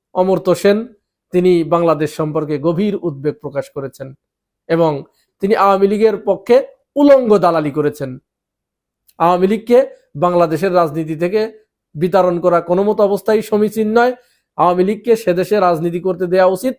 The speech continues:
ইত্যাদি ইত্যাদি অমর্ত্য সেন বলেছেন। এবং ইউনূসের প্রতি তার ভরসা আছে, তিনি কিছুটা শঙ্কিত। আবার বলছেন যে ইউনূস আমার পুরনো বন্ধু, তার প্রতি আমার আস্থা আছে, তিনি পারবেন। অর্থাৎ ইউনূসকে তিনি ম্যানেজ করার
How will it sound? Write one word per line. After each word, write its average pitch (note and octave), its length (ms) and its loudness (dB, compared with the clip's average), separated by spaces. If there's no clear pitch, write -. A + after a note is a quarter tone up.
ইত্যাদি G3+ 440 -2
ইত্যাদি C#3+ 380 -4
অমর্ত্য D#3+ 380 -4
সেন C#3+ 240 -8
বলেছেন। C3+ 340 -10
এবং F#3+ 180 2
ইউনূসের A3 440 2
প্রতি G3+ 220 -2
তার G3 200 2
ভরসা G3 420 2
আছে, G3+ 200 0
তিনি G3+ 180 0
কিছুটা G3+ 360 0
শঙ্কিত। G#3 420 0
আবার F#3 280 2
বলছেন F#3+ 380 0
যে F#3+ 120 0
ইউনূস F3+ 280 0
আমার F3+ 240 2
পুরনো F3 380 0
বন্ধু, E3 340 0
তার E3 160 0
প্রতি D#3+ 220 -2
আমার D#3+ 180 0
আস্থা D3+ 320 0
আছে, F3 200 -2
তিনি E3+ 180 -2
পারবেন। C3+ 420 -2
অর্থাৎ A#3 300 2
ইউনূসকে G#3 520 0
তিনি F3+ 200 -2
ম্যানেজ D#3+ 320 0
করার D3+ 240 0